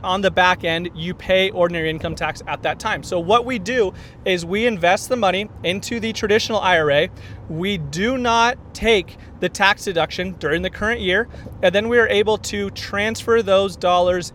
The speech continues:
into the Roth I R A. It's called a backdoor Roth I R A strategy.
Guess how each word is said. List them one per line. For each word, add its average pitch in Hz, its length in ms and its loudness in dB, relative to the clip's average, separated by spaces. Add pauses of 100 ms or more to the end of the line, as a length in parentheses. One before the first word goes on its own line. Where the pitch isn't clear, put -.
into 180 640 -2 (280)
the 185 300 -4
Roth 160 440 2
I 165 200 2
R 147 180 0
A. 127 240 -2
It's 160 220 -6
called 175 400 2
a 151 120 0
backdoor 160 1040 2 (240)
Roth 156 400 4 (100)
I 160 140 2
R 143 160 2
A 143 180 0
strategy. 135 680 -4